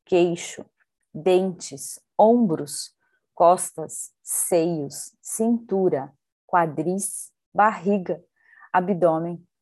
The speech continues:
nádegas, vulva, ânus, braços,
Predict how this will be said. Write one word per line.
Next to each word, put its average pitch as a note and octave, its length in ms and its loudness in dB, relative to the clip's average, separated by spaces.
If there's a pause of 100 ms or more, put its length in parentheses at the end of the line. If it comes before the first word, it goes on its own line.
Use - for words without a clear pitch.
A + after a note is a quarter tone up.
nádegas, F3 920 0 (260)
vulva, D#3+ 720 -4 (440)
ânus, F#3 800 0 (160)
braços, - 920 -2